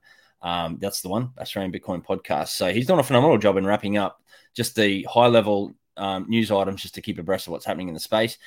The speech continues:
And the second one I'd recommend is, um, Lynn Alden's investment letter. Uh, it's, I've said this on a number of pods now, and that's two hundred dollars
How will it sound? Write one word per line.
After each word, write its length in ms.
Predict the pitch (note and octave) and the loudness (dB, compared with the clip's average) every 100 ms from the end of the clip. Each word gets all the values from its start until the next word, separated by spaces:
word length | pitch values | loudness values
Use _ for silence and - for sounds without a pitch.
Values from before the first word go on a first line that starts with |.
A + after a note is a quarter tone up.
| - - | -20 -6
And 180 | G#2+ G#2+ | -4 -2
the 60 | |
second 220 | C3+ D#3+ C3 | -2 0 2
one 120 | A#2 | 2
I'd 120 | G#2+ | 4
recommend 520 | G#2+ - G#2 G#2 G#2 - | 2 2 0 0 0 -2
is, 340 | G2+ G2 - | -6 -6 -6
um, 320 | G2+ F#2 F#2 - _ _ - - _ _ _ _ | -6 -6 -8 -14 _ _ -20 -20 _ _ _ _
Lynn 180 | G#2+ C#3+ | 0 2
Alden's 400 | C3+ B2 A2+ G2+ | 4 4 2 0
investment 440 | F#2+ F2+ - F2+ - - | -2 -4 -4 -8 -10 -14
letter. 280 | D2+ D2 - _ _ - | -12 -12 -16 _ _ -12
Uh, 300 | F#2 F#2 D2 | -8 -8 -8
it's, 300 | G2 - - _ _ - | -10 -10 -14 _ _ -8
I've 140 | F#2+ | -6
said 360 | - - - C3+ | -6 -12 -6 -6
this 120 | D3 | -6
on 100 | G2 | -6
a 80 | F#2 | -6
number 300 | F#2 G#2 G#2+ | -4 -2 -2
of 120 | F2 | -4
pods 280 | - F#2+ F2 | -4 -4 -4
now, 240 | D#2+ D2 - | -10 -10 -10
and 100 | F#2+ | -8
that's 280 | A2+ - - | -6 -8 -12
two 240 | - C#3+ | -6 -2
hundred 240 | B2+ G#2 | 0 0
dollars 480 | F#2+ G2+ G2 F#2 - | 2 4 2 0 -8